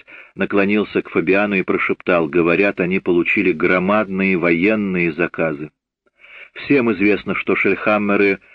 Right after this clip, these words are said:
недавно пожертвовали полмиллиона на политические цели. Полмиллиона, сумма немалая.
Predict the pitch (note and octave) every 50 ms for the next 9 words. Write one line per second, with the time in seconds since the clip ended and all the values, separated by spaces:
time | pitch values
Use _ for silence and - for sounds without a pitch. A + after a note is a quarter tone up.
0 | - - _ _ - F2+ F#2 E2+ G#2+ G#2+ G#2 G2+ G2+ F#2+ - - - E2 - G#2
1 | G#2 G2+ - G#2 F#2+ F#2+ F#2 F#2 F#2 F#2 F2+ - - G#2 G#2 G2+ G2 G2 G2 F#2
2 | F2+ G2 A2 A#2+ A#2 A#2 A2+ A2 G#2+ - - - - - F2 G2 G2+ - - G2
3 | F#2+ F#2 - - A2+ - - G#2+ - - - - G#2+ G#2+ - - - A2+ G#2 F2+
4 | E2 E2 D#2 - F#2+ G#2 A2+ A#2+ B2+ B2+ B2+ C3 C3 C3 B2+ A#2 G2 F2+ - -
5 | - G#2 G#2+ A#2 A#2+ B2 B2+ C3 C3 A#2+ G#2+ F2+ E2+ D#2+ D2